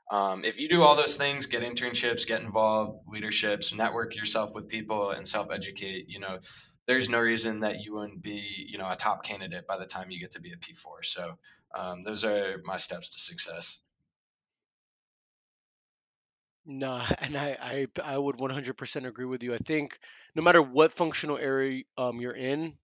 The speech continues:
Speaker 2: um, what it comes down to is being intentional, looking for what you actually find interest in, and how do you leverage your network and those opportunities in order to carry you across the finish line. I know that's something that we did throughout pharmacy school, and,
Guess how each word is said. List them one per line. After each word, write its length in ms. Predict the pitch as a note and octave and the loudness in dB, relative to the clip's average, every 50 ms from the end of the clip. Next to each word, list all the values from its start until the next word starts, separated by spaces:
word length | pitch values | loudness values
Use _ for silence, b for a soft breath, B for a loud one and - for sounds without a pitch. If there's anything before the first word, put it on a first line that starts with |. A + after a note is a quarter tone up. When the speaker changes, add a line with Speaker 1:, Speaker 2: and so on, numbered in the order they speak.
| _ _ - | _ _ -4
Speaker 2:
um, 420 | D3 B2+ A#2+ A#2 A#2 A2+ A2+ A2 - _ _ _ _ _ | -2 -2 -2 -2 -4 -8 -12 -14 -18 _ _ _ _ _
what 140 | - C#3 C3 | -2 -2 -2
it 60 | C3 | 0
comes 240 | - D#3+ D3+ C#3 A#2 | 0 -2 -2 -2 -2
down 200 | B2+ B2+ C3+ C3 | -2 -2 -2 -4
to 120 | - - C3 | -4 -6 -6
is 80 | A2+ | -6
being 200 | G2+ G#2+ B2 B2 | -6 -6 -6 -6
intentional, 600 | A#2 G#2+ - - B2 A#2+ - - A2+ A2 G#2 G#2+ - b b b b b b b | -6 -8 -10 -12 -12 -10 -10 -12 -12 -12 -14 -16 -20 b b b b b b b
looking 320 | C3+ C#3 C#3 - D#3+ C#3 | -4 -4 -4 -2 -6 -6
for 320 | C3+ - C#3+ C3+ C3 B2+ A#2+ | -6 -4 -2 -2 -2 -2 -4
what 420 | G#2+ G2+ A2 A#2 C3 C#3 C3+ - - | -6 -8 -2 2 2 2 2 2 -2
you 180 | A#2 B2 C3 B2+ | -8 -10 -4 -2
actually 640 | C3+ C3+ C3 - - - C#3+ C3+ C3 C3 B2+ - - _ - | -2 -2 -2 -2 -4 -4 -4 -4 -6 -6 -8 -10 -14 _ -12
find 240 | - - B2+ B2 - | -6 -6 -6 -4 -4
interest 440 | C#3+ C3+ B2+ - - B2 - - - | -6 -6 -6 -6 -8 -8 -8 -8 -4
in, 280 | - D#3 D#3 D#3+ E3+ D#3 B B B B B B | 0 2 2 2 0 -2 B B B B B B
and 80 | C3+ B2+ | -8 -2
how 120 | B2 C#3+ | 0 0
do 60 | C#3+ | 0
you 120 | C#3+ D3 C#3+ | 2 0 0
leverage 500 | C3 C3 C#3 C#3 B2+ B2 C#3 C3+ A#2+ A#2 | 4 4 4 4 4 2 0 0 0 -2
your 120 | B2+ B2+ | -4 -4
network 540 | A2 B2 B2+ C3 C#3 C#3 D3+ D3+ D3 - - - - | -2 -2 -2 -2 0 2 2 2 2 0 -4 -8 -6
and 160 | D3 B2+ B2 | -6 -4 -2
those 140 | B2 B2 B2 | -2 0 0
opportunities 760 | A#2+ A#2+ - A#2+ G#2+ - - C#3+ C3+ C#3+ C#3+ D3+ D3+ B2+ | -2 -2 -2 -8 -10 -8 -8 -4 -4 -4 -4 -4 -4 -4
in 120 | B2+ A#2 A2+ | -6 -4 -4
order 200 | A#2 A2+ A#2+ A#2 | -4 -4 -6 -8
to 140 | - - B2+ | -8 -10 -12
carry 340 | - - C3 B2 A#2+ A#2+ A#2 | -12 -10 -8 -6 -6 -6 -6
you 120 | A#2 A#2 | -8 -8
across 320 | A2 - - B2 A2 G2+ - | -10 -8 -8 -8 -8 -8 -10
the 100 | - A2+ | -14 -12
finish 340 | - - B2+ C3+ B2 - | -10 -8 -8 -6 -4 -2
line. 220 | D#3+ D3+ D3 D3 C#3 B B B B B B - | 0 2 2 0 0 B B B B B B -4
I 80 | C#3 C3+ | 0 2
know 100 | C#3+ C#3 | 4 4
that's 200 | C3+ C3 - - | 4 2 2 -2
something 260 | D3 C#3 B2+ C3 C3 | -4 -4 -4 -6 -4
that 120 | B2 A#2+ | -4 -4
we 120 | A#2+ C3 B2+ | -4 -4 0
did 300 | A#2+ C3+ C3+ C3+ C3+ B2 B2 _ _ _ - | 2 4 4 4 2 0 -4 _ _ _ -4
throughout 260 | C#3 C#3+ C3+ C3+ C3+ | 0 2 2 2 2
pharmacy 380 | - D3 C#3+ D3 D3+ - D#3+ C#3+ | 2 0 0 0 -2 -4 -4 -6
school, 340 | - - - E3+ E3+ D#3+ | -8 -6 -2 0 0 2
and, 180 | C3 A#2+ A2+ G#2 | 2 0 -2 -6